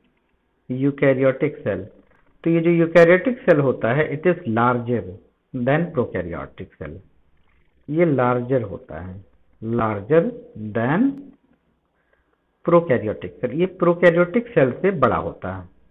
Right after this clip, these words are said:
Prokaryotic cell। तो prokaryotic cell से ये बड़ा होता है और इसकी size कितनी होती है? ये फ़ाइव to hundred micrometer ये इसकी size होती है। तो this is the size of the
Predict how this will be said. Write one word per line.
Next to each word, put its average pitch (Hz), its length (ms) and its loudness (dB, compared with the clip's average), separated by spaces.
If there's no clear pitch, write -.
Prokaryotic 95 680 -6
cell। - 280 -16
तो 170 80 6
prokaryotic 160 800 4
cell 190 160 2
से 196 200 0
ये 185 80 4
बड़ा 175 200 4
होता 170 300 4
है 165 140 2
और 151 100 2
इसकी 147 260 -2
size 151 360 0
कितनी 170 300 -2
होती 175 300 -2
है? 175 220 -2
ये 143 60 0
फ़ाइव 123 360 -2
to 277 220 2
hundred 175 600 2
micrometer 123 1000 0
ये 131 200 0
इसकी 220 320 -6
size 92 360 -6
होती 92 380 -12
है। 98 140 -12
तो 123 100 0
this 110 120 -4
is 131 80 0
the 151 500 0
size 131 340 0
of 117 100 0
the 220 200 2